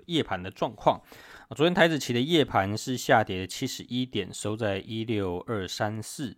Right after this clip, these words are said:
那台积电的A D R呢，下跌一点九五点，啊，下跌二点二六趴，啊，收在八十四点二九。那美股的四大指数呢，都是震荡走跌的，哦，那跌幅还蛮大。在道琼的部分下跌三百八十八点，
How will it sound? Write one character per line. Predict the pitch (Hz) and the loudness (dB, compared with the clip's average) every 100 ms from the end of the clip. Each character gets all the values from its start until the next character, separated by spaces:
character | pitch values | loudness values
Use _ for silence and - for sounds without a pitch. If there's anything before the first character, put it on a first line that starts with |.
| - | -8
那 | 104 | -8
台 | - 104 | -6 -8
积 | 151 | -2
电 | 156 | -2
的 | 127 | 0
A | 127 | 0
D | 127 | 2
R | 127 107 | 2 2
呢， | 92 | -2
下 | - 107 | -2 -4
跌 | 92 | -4
一 | 120 | -6
点 | 101 90 | -6 -4
九 | 98 101 | -4 -4
五 | 110 | -2
点， | 101 - | -4 -6
啊， | 110 | -12
下 | - 104 | -8 -6
跌 | 90 87 | -6 -6
二 | 123 | -6
点 | 110 85 82 - | -4 -6 -8 -10
二 | 123 98 | -6 -2
六 | 113 107 | -2 -2
趴， | - 104 107 | -2 -4 -4
啊， | 90 | -8
收 | - 101 | -8 -4
在 | 107 | -2
八 | 90 107 95 | 0 -2 -2
十 | |
四 | - - 101 | -6 -10 -10
点 | - - | -12 -12
二 | - 113 | -8 -8
九。 | 82 101 - - - - - _ | -8 -12 -14 -18 -20 -20 -20 _
那 | - 131 | -4 -2
美 | 117 185 | -2 -4
股 | 175 | -6
的 | 110 113 | -6 -6
四 | - | -4
大 | 139 117 | 0 -2
指 | 104 85 | -2 -12
数 | 131 110 | -10 -8
呢， | 90 87 87 | -8 -12 -8
都 | 107 107 | -8 -6
是 | 113 - 101 95 90 | -10 -14 -14 -14 -14
震 | - 113 92 87 87 | -10 -10 -10 -14 -8
荡 | 110 95 87 82 | -8 -8 -12 -16
走 | 82 90 82 | -16 -16 -16
跌 | 95 87 92 | -16 -16 -12
的， | 104 - _ | -14 -14 _
哦， | 87 82 | -18 -14
那 | 87 | -14
跌 | - 95 | -12 -12
幅 | 110 104 | -12 -12
还 | 90 90 | -12 -10
蛮 | 87 90 | -12 -10
大。 | 127 117 - _ - - _ _ | -6 -6 -8 _ -20 -20 _ _
在 | 139 123 | 0 2
道 | 120 156 | 2 0
琼 | 127 | -2
的 | 113 | -6
部 | 139 | -6
分 | 131 135 90 | -4 -6 -4
下 | 135 113 | -4 -2
跌 | 98 90 | -4 -6
三 | 117 | -6
百 | 95 | -4
八 | 98 | -6
十 | 95 | -6
八 | 92 120 | -2 0
点， | 131 110 | 0 -4